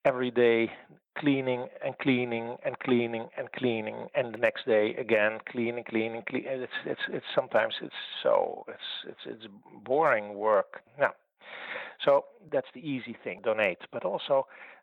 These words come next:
the other thing that I would like to say to people is be aware of your own behavior.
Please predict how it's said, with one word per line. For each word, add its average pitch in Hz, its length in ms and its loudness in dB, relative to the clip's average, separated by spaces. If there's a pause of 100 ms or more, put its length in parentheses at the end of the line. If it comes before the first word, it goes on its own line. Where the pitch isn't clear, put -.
the 131 80 -2
other 139 200 4
thing 135 180 -4
that 123 120 4
I 117 60 4
would 120 140 -4
like 113 220 2
to - 140 -12
say 123 140 2
to - 100 -10
people 123 320 -10
is 113 80 -4 (360)
be 131 120 -2
aware 123 400 4
of - 140 -8
your 135 160 -2
own 127 160 -2
behavior. 107 600 0